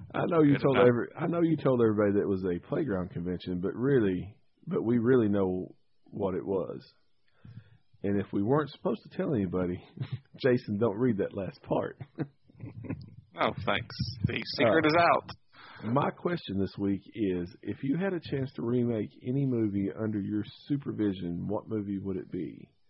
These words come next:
Speaker 1: Plus, which do you prefer, Burger King or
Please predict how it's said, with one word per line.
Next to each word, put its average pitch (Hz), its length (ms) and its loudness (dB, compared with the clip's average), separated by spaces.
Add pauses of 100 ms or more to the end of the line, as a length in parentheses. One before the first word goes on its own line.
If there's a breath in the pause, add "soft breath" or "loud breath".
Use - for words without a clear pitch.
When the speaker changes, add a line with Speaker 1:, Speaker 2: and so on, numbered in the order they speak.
(560 soft breath)
Speaker 1:
Plus, 131 340 2 (380)
which 131 160 -4 (120)
do 127 80 -4
you 123 100 0
prefer, 98 580 -6 (100)
Burger 127 300 0
King 120 440 -2
or 101 220 -4